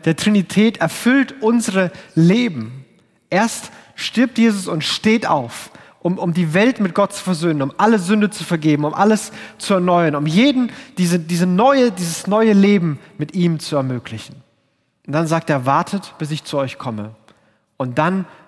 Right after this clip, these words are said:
wenn der Heilige Geist da ist, dann wird euch das befähigen, eure Berufung zu leben. Euer Leben wird mit Sinn und Hoffnung gefüllt sein.“ Und ja, es wird anstrengend und ja, es wird phasenweise schön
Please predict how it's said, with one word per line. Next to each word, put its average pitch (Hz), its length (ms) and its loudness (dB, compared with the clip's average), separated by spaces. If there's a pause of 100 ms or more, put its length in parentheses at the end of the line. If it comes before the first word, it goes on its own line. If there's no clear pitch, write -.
(160)
wenn 147 160 -2
der 143 140 0
Heilige 151 280 2
Geist 127 340 -2
da 104 100 -2
ist, - 160 -8
dann 135 140 -2
wird 135 100 -4
euch - 40 -14
das 131 160 -6
befähigen, 131 680 -4 (320)
eure 131 180 -4
Berufung 123 480 -10
zu - 140 -12
leben. 104 340 -8 (420)
Euer 131 220 0
Leben 135 420 2 (200)
wird 131 160 -8
mit 123 160 -8
Sinn 160 300 -2
und 127 200 -8
Hoffnung 131 440 -6 (240)
gefüllt 113 360 -8
sein.“ 98 240 -12 (140)
Und 127 160 -6
ja, 196 280 2 (340)
es - 160 -8
wird 151 120 -6
anstrengend 180 520 -2
und 127 160 -6
ja, 165 300 0 (200)
es - 200 -8
wird 131 100 -8
phasenweise 123 560 -2
schön 269 360 -2